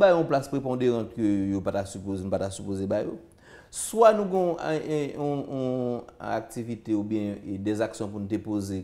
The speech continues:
ke nou menm nou refize poze oubyen nou refize antann nou pou nou poze yo, a se moman la, an fèt, il se vwa oblije de s'y enplike.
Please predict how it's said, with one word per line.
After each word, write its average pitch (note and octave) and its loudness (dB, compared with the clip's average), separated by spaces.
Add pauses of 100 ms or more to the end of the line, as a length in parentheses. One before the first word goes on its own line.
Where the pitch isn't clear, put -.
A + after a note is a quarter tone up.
ke A2 -2
nou G#2 0
menm F#2+ 0
nou F#2+ -2
refize G2 -4
poze F#2+ -4
oubyen G2 -2
nou G2 -2
refize G2 -6
antann G2+ -4
nou G2 -2
pou G2 -6
nou G2 -6
poze G#2 -2
yo, D#3 -4 (260)
a C3 -2
se C#3 -6
moman D3 0
la, D3 -2
an C#3 -8
fèt, F#3 -6 (320)
il D3+ 0
se E3+ 2
vwa D3+ 4 (100)
oblije G#3 6
de F3 6
s'y D#3 -2
enplike. B2 -8